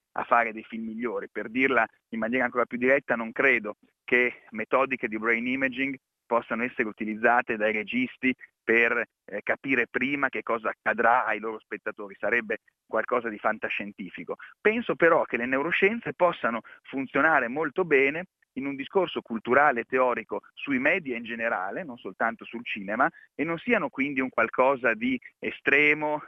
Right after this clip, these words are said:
ripeto, di riduzionista, un qualcosa che in qualche modo snatura il nostro approccio tradizionale alle discipline umanistiche.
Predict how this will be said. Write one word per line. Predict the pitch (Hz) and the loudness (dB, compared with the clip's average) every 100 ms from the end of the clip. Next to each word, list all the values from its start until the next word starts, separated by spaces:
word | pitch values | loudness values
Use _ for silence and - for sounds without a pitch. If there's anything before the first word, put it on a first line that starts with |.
| - | -14
ripeto, | 120 135 135 117 | -6 -2 -2 -2
di | 107 | -8
riduzionista, | 110 107 113 - 113 147 156 - 135 - - - | -10 -12 -14 -10 -8 -8 -8 -2 -2 -4 -18 -14
un | 131 | -6
qualcosa | 131 117 151 160 160 | -2 0 0 0 0
che | 117 | -2
in | 107 107 | -2 -2
qualche | 117 113 | -2 -2
modo | 127 147 127 | -2 -2 -4
snatura | 123 127 - 165 135 104 101 _ _ | -4 -4 -4 -4 0 0 0 _ _
il | 113 | -4
nostro | 117 120 117 | -2 -2 -2
approccio | 113 123 135 - | -2 2 0 0
tradizionale | 120 104 104 - 117 117 123 | -6 -8 -8 -6 0 2 0
alle | |
discipline | 104 - - 113 | -4 -12 -10 -8
umanistiche. | 110 107 104 95 - - | -2 -2 -2 -8 -14 -6